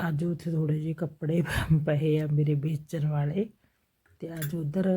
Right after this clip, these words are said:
ਰਾਤ ਬੀਬੀਆਂ ਆਉਣ ਕਰਕੇ ਖਲਾਰਾ ਜਿਹਾ ਪੈ ਗਿਆ ਸੀ। ਥੱਲੇ ਪਾਸੇ ਮੇਰੀ ਜੋਤ ਤਾਂ ਉੱਪਰ ਲੱਗਦੀ ਹੈ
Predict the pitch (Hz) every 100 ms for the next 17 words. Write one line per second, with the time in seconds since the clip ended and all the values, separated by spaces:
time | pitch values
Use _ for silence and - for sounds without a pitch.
0 | 170 - 156 139 139 143 143 143 131 135
1 | 151 147 147 156 147 139 143 156 151 139
2 | 139 147 147 143 131 117 127 139 - 196
3 | - _ _ _ - - - _ - 151
4 | 151 165 165 - 156 151 151 151 147 143
5 | - 156 - 151 147 160 147 139 143 165